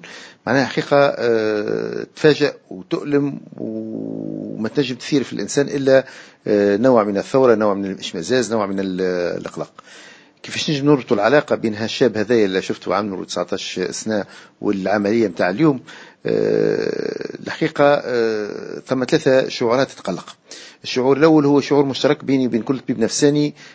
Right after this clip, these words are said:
حينما يتم تشخيص بداية أعراض مرضية، وكالأعراض هذيك ما ياخذش بعين الجد لا الوالدين ولا المحيط الأسري،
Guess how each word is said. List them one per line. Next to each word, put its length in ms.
حينما 360
يتم 520
تشخيص 480
بداية 400
أعراض 360
مرضية، 580
وكالأعراض 420
هذيك 240
ما 120
ياخذش 300
بعين 320
الجد 340
لا 120
الوالدين 560
ولا 260
المحيط 360
الأسري، 480